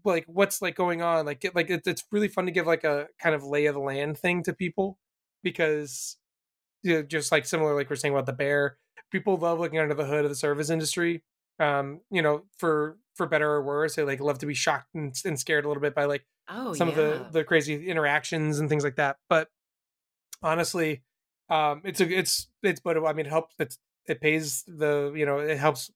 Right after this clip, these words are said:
Speaker 1: pad my income.
Speaker 2: Yeah.
Speaker 1: Um, but it's also, I, it keeps me on my toes. I, I feel like I'm more well-rounded in cu-, in serving beer because I'm forced to, like, step out of my box and, like, learn about a national scale and, and try stuff when I travel,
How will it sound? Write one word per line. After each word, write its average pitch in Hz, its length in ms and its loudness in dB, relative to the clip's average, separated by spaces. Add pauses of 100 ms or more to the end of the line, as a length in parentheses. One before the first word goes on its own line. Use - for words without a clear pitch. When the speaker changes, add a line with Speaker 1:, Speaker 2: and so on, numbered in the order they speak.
(200)
Speaker 1:
pad 160 200 2
my 156 140 0
income. 156 400 0 (500)
Speaker 2:
Yeah. 165 200 6
Speaker 1:
Um, 147 180 -6
but 160 160 2
it's 151 140 -4
also, 156 580 0
I, 156 140 2
it 160 180 -4
keeps - 240 -2
me 156 400 0 (360)
on 175 140 4
my 156 100 -2
toes. 165 360 0
I, 156 200 0
I 156 60 0
feel 170 140 -2
like 165 140 0
I'm 165 120 -2
more 160 180 0
well-rounded 156 560 0
in 143 120 -4
cu-, 160 120 2
in 143 380 -2 (640)
serving 214 460 2
beer 143 240 0
because 147 300 0
I'm 147 120 -2
forced 147 320 0
to, 151 80 0
like, 143 240 -2
step - 260 0
out 160 100 4
of 147 60 -4
my 143 80 0
box 131 460 -2
and, 147 260 -2
like, 147 180 -4
learn 151 200 0
about 139 180 -2
a 135 60 -8
national 156 480 0
scale 156 520 -2 (300)
and, 143 520 0
and 143 280 0
try 156 240 0
stuff - 240 -4
when 139 80 -2
I 127 60 -4
travel, 165 680 -2